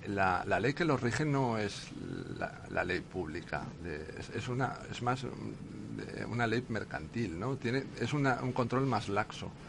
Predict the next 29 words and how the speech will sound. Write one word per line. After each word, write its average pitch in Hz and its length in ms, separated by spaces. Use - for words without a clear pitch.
Todo 117 160
eso 120 160
ha 123 60
dado, 120 380
al, 90 140
todo 98 280
eso 107 120
es, 101 260
es 98 140
la 101 140
base 104 260
de 113 80
los 104 160
escándalos 104 760
de 90 300
supuesta - 640
corrupción, 95 500
algunos 92 360
ya 92 120
demostrada, 107 640
¿eh? 95 160
Que - 80
es, 87 120
incluso 90 240
están 95 180
en 90 100
la 80 60
Audiencia 87 280
Nac-, 82 160